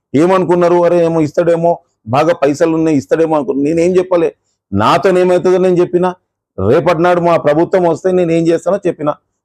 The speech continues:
బరాబర్ చెప్పింది చెప్పినట్టు ఆరు గ్యారెంటీల్లో ఇప్పటికే ఇంచుమించు ఐదు గ్యారెంటీలు ఇచ్చేస్తున్నాం. ఇప్పుడు ఇందిరమ్మ ఇండ్లు ఉన్నాయి already, ప్రతి గ్రామంలో ఇందిరమ్మ కమిటీ ఉంది,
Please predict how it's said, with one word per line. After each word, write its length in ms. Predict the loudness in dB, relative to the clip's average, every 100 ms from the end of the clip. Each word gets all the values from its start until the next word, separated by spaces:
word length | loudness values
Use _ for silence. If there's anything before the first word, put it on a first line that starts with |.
| -2
బరాబర్ 480 | 2 2 2 0 0 -2
చెప్పింది 320 | 0 0 0
చెప్పినట్టు 640 | -2 -2 0 -2 0 -4 -4 _ -6
ఆరు 220 | 0 2 2
గ్యారెంటీల్లో 600 | 2 2 2 0 0 0
ఇప్పటికే 360 | 0 -2 -2
ఇంచుమించు 360 | -2 -2 -2 0
ఐదు 180 | 0 0
గ్యారెంటీలు 420 | 0 0 -2 -6
ఇచ్చేస్తున్నాం. 540 | -6 -6 -6 -6 -6 -8 _ _ _ -4
ఇప్పుడు 200 | 0 2
ఇందిరమ్మ 360 | 2 2 2 2 2 2 0
ఇండ్లు 260 | 0 0 0
ఉన్నాయి 300 | 0 -4 -6 _ _ -4 0
already, 380 | 2 2 0 0
ప్రతి 240 | -2 -2
గ్రామంలో 480 | 0 0 0 0 0
ఇందిరమ్మ 340 | 2 2 0
కమిటీ 380 | 0 0 0 -2
ఉంది, 260 | -2 -2